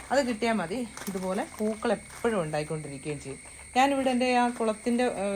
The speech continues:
സൈഡിലാണെങ്കിലും ഇവിടെ ഒരു ചെറിയ വെട്ടമേ ഉള്ളേ. അപ്പോൾ ഇതിലിങ്ങനെ പൂക്കളും ഉണ്ടാകുന്നുണ്ട്.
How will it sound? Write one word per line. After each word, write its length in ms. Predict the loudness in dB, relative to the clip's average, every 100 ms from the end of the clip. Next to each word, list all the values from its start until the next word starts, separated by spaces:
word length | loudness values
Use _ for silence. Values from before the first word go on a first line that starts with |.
| 0
സൈഡിലാണെങ്കിലും 680 | 0 2 2 2 0 0 0 0
ഇവിടെ 160 | 0
ഒരു 160 | 0 0
ചെറിയ 400 | -2 0 2 4
വെട്ടമേ 380 | 2 0 -2 -2
ഉള്ളേ. 260 | 0 0 -2 -4 -18 -18 -18 -18 -8
അപ്പോൾ 160 | -2 0
ഇതിലിങ്ങനെ 500 | 2 2 2 2 0 -4 -6
പൂക്കളും 380 | -2 0 0
ഉണ്ടാകുന്നുണ്ട്. 500 | 0 0 -2 -4 -12